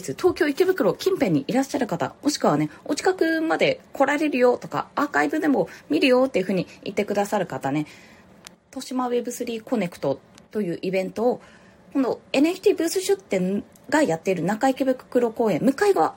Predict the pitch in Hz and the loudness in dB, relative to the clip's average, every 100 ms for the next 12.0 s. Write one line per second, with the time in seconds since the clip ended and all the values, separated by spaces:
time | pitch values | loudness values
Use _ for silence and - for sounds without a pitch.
0 | - 240 285 359 147 151 165 151 135 - | 0 2 2 2 2 2 2 2 0 -4
1 | - - - 285 302 294 233 160 175 - | -12 -8 2 4 6 4 2 0 -2 -4
2 | 220 226 233 - 226 220 233 233 214 - | -6 -6 -6 -4 -4 -4 -4 -6 -4 0
3 | 175 160 196 294 - - - - 185 - | 0 2 2 2 0 -20 -6 0 0 0
4 | 170 170 226 220 220 226 214 175 175 294 | -2 0 0 0 0 -2 0 -2 0 0
5 | 294 202 190 180 165 - 185 - 185 190 | 0 -2 -2 0 -4 0 0 2 0 0
6 | 262 294 - - _ _ _ - 339 392 | 0 0 -4 -6 _ _ _ -12 -10 -6
7 | 403 403 381 330 196 262 277 285 262 247 | -6 -2 -2 -2 0 0 0 0 0 -2
8 | 254 247 233 - - 285 330 - 302 - | -4 -2 -2 -2 0 2 0 -2 -4 2
9 | 294 226 - - 208 196 185 165 135 147 | 2 2 -4 -8 -2 -2 0 -2 -2 -2
10 | 170 160 165 147 135 139 143 175 - - | 0 -2 -4 -6 -6 -2 -2 -4 -8 -4
11 | 214 208 180 196 151 - - - 170 | -4 -2 -2 -2 -4 -8 -16 -10 -8